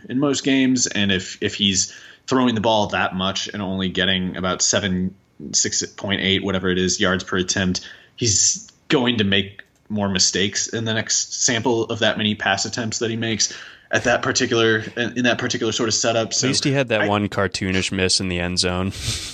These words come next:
Speaker 1: Oh, yeah, and I mean, I, I know some people are already trying to say, like, "Ooh, Allen's here now." It's like, they just ran a lot of plays. And that team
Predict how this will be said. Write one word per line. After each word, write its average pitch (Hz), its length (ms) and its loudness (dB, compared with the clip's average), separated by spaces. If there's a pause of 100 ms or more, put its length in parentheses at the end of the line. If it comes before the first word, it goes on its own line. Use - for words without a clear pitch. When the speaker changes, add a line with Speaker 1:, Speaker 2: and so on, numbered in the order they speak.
(380)
Speaker 1:
Oh, 202 80 4
yeah, 185 180 4
and 160 100 0
I - 20 0
mean, 160 220 -4
I, 160 240 2
I 143 80 -2
know 160 120 0
some 139 200 -4
people 120 240 -4
are 107 100 0
already 104 300 0
trying 101 160 -2
to 92 80 -2
say, 104 100 -2
like, 87 220 -2
"Ooh, 220 320 0
Allen's 180 400 2
here 190 260 0
now." 147 200 0
It's 107 100 -4
like, 113 100 -10
they 135 80 0
just 160 180 0
ran 147 180 2
a 123 40 0
lot 113 160 0
of 90 60 -8
plays. 73 360 -8 (200)
And 123 140 0
that 143 120 2
team 156 400 2